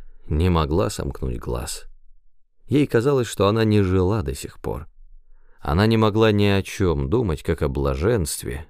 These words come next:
которое испытала, когда Жульен покрывал её руку пылкими поцелуями. Вдруг ей представилось ужасное слово:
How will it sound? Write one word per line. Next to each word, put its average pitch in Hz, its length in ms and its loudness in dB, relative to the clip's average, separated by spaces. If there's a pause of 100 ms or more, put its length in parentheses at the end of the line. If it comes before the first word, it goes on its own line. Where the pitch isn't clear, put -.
которое 120 480 0
испытала, 117 720 0
когда 85 320 0
Жульен 76 640 0
покрывал 78 500 0
её 65 280 -2
руку 95 420 0 (180)
пылкими 76 460 -2
поцелуями. 64 840 -8 (920)
Вдруг 85 600 0
ей 92 200 4
представилось 107 800 0
ужасное 87 600 0
слово: 67 640 -6